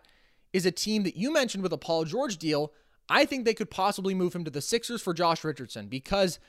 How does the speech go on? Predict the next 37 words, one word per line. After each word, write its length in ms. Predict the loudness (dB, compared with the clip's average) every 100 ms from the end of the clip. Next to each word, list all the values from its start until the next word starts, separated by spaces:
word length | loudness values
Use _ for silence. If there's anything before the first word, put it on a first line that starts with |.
| _
the 80 | -8
contracts 480 | -2 0 2 -2 -2
are 60 |
easy 160 | -4 -2
to 60 | -2
make 200 | -2 -2
match 260 | -4 0
up. 260 | 0 0 -4 _ _ _
Obviously, 480 | 6 6 6 2 0
the 100 | -2
Sixers 520 | -2 -2 -2 -2 -2
are 180 | -2 -4
going 240 | -2 -2 -2
to 80 |
really 240 | -2 -2 0
want 220 | 0 0
that 160 | -2 -2
spacing 440 | -2 -2 0 -4
and 100 | -6
creation 560 | -4 2 2 2 -4 -8 _
because 260 | -6 -2 0
they 120 | 0
need 260 | 0 -2 0
that 160 | 0
kind 200 | 0 -2
of 80 | 0
ball 220 | 2 2
handler. 360 | 2 0 -2 -4 -8 _
And 140 | -2 -2
then 80 |
for 120 | 0 -4
the 80 |
Clippers, 460 | -2 -2 2 0 0 _ _ _ _ _ -2
you 160 | 4
add 200 | 6 6
something 240 | 4 0 -2
defensively. 760 | -2 0 -2 -2 -4 -2 -2